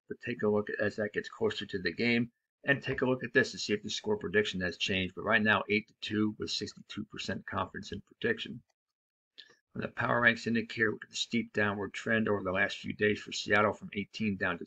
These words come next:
ten, and Washington has been hovering down at the bottom all year, and they're at plus three. If you take a look at the volatility oscillator, the stability factor, you can see that Seattle has been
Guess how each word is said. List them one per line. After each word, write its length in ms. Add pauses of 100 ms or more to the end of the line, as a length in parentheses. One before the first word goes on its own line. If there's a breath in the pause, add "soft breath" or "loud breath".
ten, 420 (360)
and 120
Washington 480
has 200
been 280 (300)
hovering 560
down 320
at 140
the 60
bottom 300
all 200
year, 240
and 80
they're 260 (140)
at 180
plus 220
three. 400 (2500)
If 140
you 120
take 160
a 60
look 140
at 40
the 80
volatility 640
oscillator, 540
the 100
stability 520 (120)
factor, 320
you 120
can 100
see 220
that 160
Seattle 580 (340)
has 140
been 260